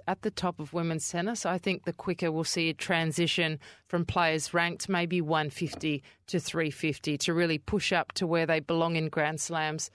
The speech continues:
um, and they force the point of, um,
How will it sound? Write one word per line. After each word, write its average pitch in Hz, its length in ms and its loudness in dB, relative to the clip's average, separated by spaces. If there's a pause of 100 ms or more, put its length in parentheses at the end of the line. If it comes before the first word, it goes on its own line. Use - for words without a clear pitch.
(260)
um, 147 380 -4 (160)
and 170 140 0
they 160 100 0
force 180 380 0
the 170 80 -6
point 170 340 0
of, 156 240 -4 (240)
um, 160 560 0